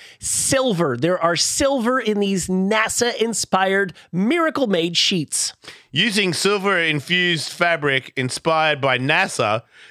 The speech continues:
Speaker 2: It's a good thing it's just sheets, Michael, because if it was a bullet and you shot me with it, I would die because I'm a werewolf.
Speaker 1: That's true.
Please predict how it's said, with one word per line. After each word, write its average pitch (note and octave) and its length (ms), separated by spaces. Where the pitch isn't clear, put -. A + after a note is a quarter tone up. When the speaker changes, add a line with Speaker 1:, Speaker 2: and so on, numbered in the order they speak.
Speaker 2:
It's C#3+ 120
a G3 40
good C#4+ 200
thing D#4 160
it's A#3 220
just G3 200
sheets, F#3 360
Michael, C#3+ 280
because D3 440
if D3 100
it G#3+ 80
was G3 140
a E3+ 40
bullet D3 540
and D#3 240
you D3+ 80
shot F3+ 240
me F3 120
with D3+ 120
it, C#3 80
I D#3 80
would D3 160
die D#3+ 300
because B2 360
I'm E3+ 200
a C#3+ 60
werewolf. A#2+ 840
Speaker 1:
That's - 280
true. D3+ 340